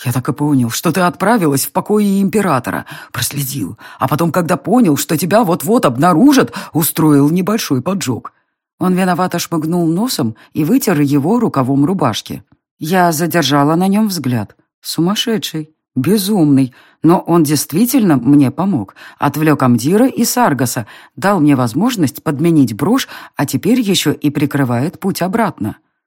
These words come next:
«Спасибо, Мулин», выдохнула я и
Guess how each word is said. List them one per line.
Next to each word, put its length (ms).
«Спасибо, 560
Мулин», 380
выдохнула 580
я 320
и 240